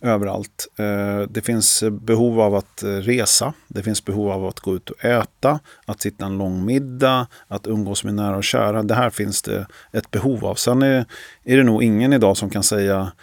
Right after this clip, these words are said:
kommer det här vara exakt som innan eller kommer det ha vissa förändringar? Hur har digitaliseringen påverkat i form av möten och konferenser och så vidare? Ja, men det kommer säkert bli några förändringar, men jag tror att behovet av att möta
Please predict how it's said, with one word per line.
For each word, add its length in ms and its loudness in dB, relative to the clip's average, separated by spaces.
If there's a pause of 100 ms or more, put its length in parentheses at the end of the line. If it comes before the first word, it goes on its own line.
(140)
kommer 220 0
det 40 2
här 60 0
vara 100 0
exakt 420 -2
som 140 0
innan 360 2
eller 120 0
kommer 200 -4
det 60 -2
ha 40 -6
vissa 240 -2
förändringar? 680 0 (320)
Hur 160 -2
har 100 0
digitaliseringen 920 0
påverkat 540 2
i 40 -4
form 200 0
av 60 0
möten 440 0
och 60 -6
konferenser 540 -2
och 80 -2
så 80 -2
vidare? 340 0 (380)
Ja, 80 -2
men 80 2
det 60 -2
kommer 180 -2
säkert 320 -2
bli 160 2
några 180 2
förändringar, 560 -4
men 140 0
jag 100 -2
tror 180 0
att 120 -4
behovet 460 2
av 120 2
att 60 0
möta 640 2